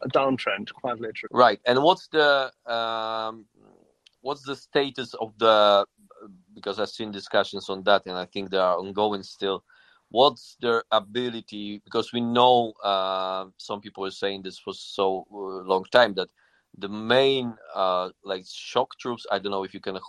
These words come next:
Speaker 2: call it, the, the troops that were used, like infantry that was used to, to take Severodonetsk was, was basically people impressed, uh, or forcefully impressed to, to Russian service from the L N R and D P R. Uh,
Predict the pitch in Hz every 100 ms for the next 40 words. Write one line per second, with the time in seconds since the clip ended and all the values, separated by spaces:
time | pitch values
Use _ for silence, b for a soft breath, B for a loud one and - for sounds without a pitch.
0 | - - 104 95 92 b b b b 104
1 | 107 110 110 165 160 135 120 110 120 139
2 | 127 - 95 95 95 110 123 107 - 101
3 | 95 98 95 110 110 104 - 101 95 -
4 | 98 117 104 - - 98 98 98 98 104
5 | 101 - 90 92 - - 98 - 101 98
6 | - 98 107 101 98 98 _ _ _ -
7 | 117 117 117 107 104 - - 104 - 101
8 | 98 90 95 - 101 - 101 95 - 101
9 | 92 - 98 95 92 - 98 98 - 98
10 | 104 95 92 90 - 110 107 101 95 92
11 | 92 92 92 87 95 95 95 95 92 92
12 | 92 92 98 92 95 _ _ _ _ _
13 | _ - 98 92 92 90